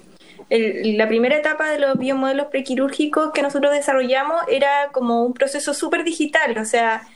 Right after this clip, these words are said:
desde el dato, desde el escáner, que son imágenes y, y, y datos informáticos, se podría decir, eh, hasta el modelo tres D,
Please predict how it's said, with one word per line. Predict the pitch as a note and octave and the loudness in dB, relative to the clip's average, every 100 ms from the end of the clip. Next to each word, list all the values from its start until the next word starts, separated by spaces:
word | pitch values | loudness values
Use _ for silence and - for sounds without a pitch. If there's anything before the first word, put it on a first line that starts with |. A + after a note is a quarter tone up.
| - - | -20 -14
desde | - A3+ A3 A3 | 0 0 2 2
el | G#3+ G3+ | 2 2
dato, | B3+ D4 D4+ D4+ D4 | 2 2 0 2 2
desde | C4+ A#3+ A#3 | 0 0 0
el | |
escáner, | A3 A3 - E4 D#4+ C#4+ | -2 -4 -2 -2 0 -2
que | C#4+ | -4
son | A#3+ C4 B3+ | -2 0 2
imágenes | B3 C4+ C4 C#4+ C4+ C4 C4 B3 | 2 0 -2 0 0 0 0 0
y, | A3+ A3 G#3 G#3+ | 0 0 -2 -4
y, | A3 G#3+ G#3 G#3 G3+ G#3 G#3+ - | -2 0 0 -2 -4 -6 -10 -6
y | A3 | -2
datos | G#3+ A#3+ A#3+ B3 A#3 | 2 2 2 2 2
informáticos, | A3+ A3 A3 G#3+ A#3+ C4 D4 D#4 | 0 0 -2 0 0 0 -4 -4
se | D#4+ | -4
podría | D#4 D4+ D#4 | -2 0 -2
decir, | D4+ E4 G4 - - - - - - - | -2 -4 -4 -8 -20 -20 -20 -20 -20 -2
eh, | A3+ A3+ A3 - | 0 2 0 0
hasta | B3+ C4+ - D4 D4 | -2 -2 0 0 2
el | |
modelo | C4 C4+ D4 | 0 0 0
tres | C#4 A#3+ | 0 0
D, | A#3 C4+ D#4+ E4+ - | 0 0 0 -4 -8